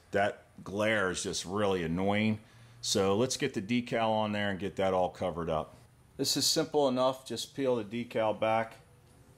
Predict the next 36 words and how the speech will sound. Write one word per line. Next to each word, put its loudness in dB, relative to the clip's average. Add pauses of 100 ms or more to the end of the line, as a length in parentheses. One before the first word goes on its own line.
(880)
And, -2
uh, 6
it's -4
like 2
a 2
vinyl 0
material -2
here, -2
so -4 (520)
self-sticky -4
s-, -6
kind -4
of -8
stuff. -2
Hopefully -6
my -2
hand -4
won't -2
be -2
in 0
there -2 (360)
in -2
your 0
way. 2 (480)
And 0
I -2
make -2
'em 0
just -8
a -4
little 0
bigger -2
than 0
the -2
sticker -2
itself, -2